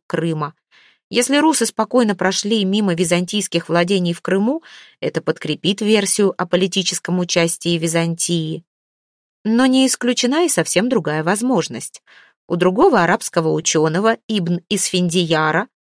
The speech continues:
описывается, как на эти же края русы делали набеги в меньшем числе на шестнадцати кораблях чуть ранее, в девятьсот девятом-девятьсот одиннадцатом годах.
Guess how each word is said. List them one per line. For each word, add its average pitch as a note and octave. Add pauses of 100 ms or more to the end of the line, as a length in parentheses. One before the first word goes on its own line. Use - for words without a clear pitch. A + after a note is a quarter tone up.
(160)
описывается, D#3+
как D#3+
на E3
эти E3
же D#3
края G3+ (280)
русы D#3
делали G3+
набеги F#3+ (260)
в D#3
меньшем E3+
числе E3+ (260)
на D#3+
шестнадцати D#3
кораблях A3+
чуть C4+
ранее, E3+ (320)
в D3
девятьсот D#3+
девятом-девятьсот E3
одиннадцатом F#3+
годах. F3